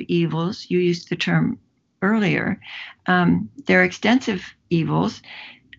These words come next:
and there are intensive evils. There are also extensive goods and intensive goods. Extensive evils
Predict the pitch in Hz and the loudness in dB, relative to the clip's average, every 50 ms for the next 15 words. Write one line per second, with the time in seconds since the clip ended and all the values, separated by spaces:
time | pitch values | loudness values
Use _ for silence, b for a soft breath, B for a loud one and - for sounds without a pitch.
0 | _ - - 185 180 185 175 196 202 202 - - 226 240 247 240 - 220 185 165 | _ 2 4 4 6 6 6 6 6 4 4 6 6 6 8 6 6 4 2 2
1 | - - 147 - - - 160 - - - - - - - - - 165 165 170 170 | 0 -2 -4 -6 -6 -6 -6 -6 -6 -6 -10 -10 -10 -10 -4 -2 0 0 0 0
2 | 175 170 160 156 - - 180 170 151 - - 156 - - 208 220 220 180 160 - | 0 -2 -2 -2 -2 -2 -2 -2 -2 -2 -6 -6 -4 0 2 2 2 2 -2 -2
3 | 156 139 147 - - 156 156 156 - 160 - - _ - - - 113 113 - 135 | -4 -4 -2 0 0 0 0 0 -2 -6 -6 -6 _ -16 -14 -12 -10 -6 -4 -2
4 | 117 - - - B B B B B B B B B B _ - - - 240 269 | -2 -4 -6 -12 B B B B B B B B B B _ -8 -2 0 0 0
5 | 269 - - 285 269 247 - - 185 170 - 87 - 170 165 160 156 151 160 175 | 0 -2 2 4 4 4 4 2 -2 -2 -2 -2 -4 -2 -2 0 -2 -2 -2 -4
6 | 170 - | -6 -6